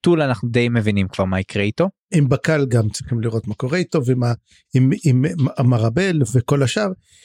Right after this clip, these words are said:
Speaker 2: אבל בוא באמת נתחיל לדבר ככה על ה-, מה שקורה בספר,
Speaker 1: נכון.
Speaker 2: ואנחנו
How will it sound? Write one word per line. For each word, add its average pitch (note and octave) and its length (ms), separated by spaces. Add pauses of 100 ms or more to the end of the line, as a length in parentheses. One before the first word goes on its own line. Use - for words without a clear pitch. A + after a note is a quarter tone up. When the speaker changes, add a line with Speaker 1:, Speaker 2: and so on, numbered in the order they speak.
(200)
Speaker 2:
אבל C#3+ 140
בוא E3+ 140
באמת F#3+ 320
נתחיל C#3+ 320
לדבר C#3 400
ככה B2 500
על B2 160
ה-, A#2 240 (240)
מה B2+ 100
שקורה A#2+ 380 (220)
בספר, D#3+ 540 (240)
Speaker 1:
נכון. B2+ 220
Speaker 2:
ואנחנו C#3 400